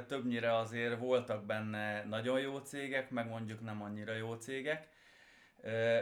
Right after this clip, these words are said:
ugye itt általában inkább az induló osztalékhozam az, ami, ö, nálam most befolyásolja a dolgokat. Tehát ugye én eddig próbáltam úgy csinálni, hogy, ö,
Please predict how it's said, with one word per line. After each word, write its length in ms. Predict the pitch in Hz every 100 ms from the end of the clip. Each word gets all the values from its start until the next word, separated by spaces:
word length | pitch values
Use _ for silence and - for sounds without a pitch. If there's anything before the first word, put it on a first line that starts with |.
| 120
ugye 440 | 120 127 131 - 135
itt 240 | 127 131
általában 640 | 131 127 127 117 117 123
inkább 360 | 123 117 107 104
az 140 | 110
induló 420 | 117 107 101 101
osztalékhozam 840 | 101 - 104 101 101 - 98 101 101
az, 120 | 98
ami, 460 | 98 98 101 101 - -
ö, 440 | - 101 101 101 101 104 - _ - - -
nálam 440 | 113 113 107 107
most 240 | 107 101
befolyásolja 800 | 110 110 117 104 101 - 107 104
a 40 | 101
dolgokat. 560 | 101 104 113 143 151 - - - -
Tehát 240 | 107 107
ugye 400 | 120 123 123 -
én 240 | 123 123 127
eddig 280 | 123 127
próbáltam 560 | 127 131 113 113 113 113
úgy 140 | 110
csinálni, 540 | 110 117 113 117 127 127
hogy, 320 | 120 113 107
ö, 540 | 110 110 110 113 110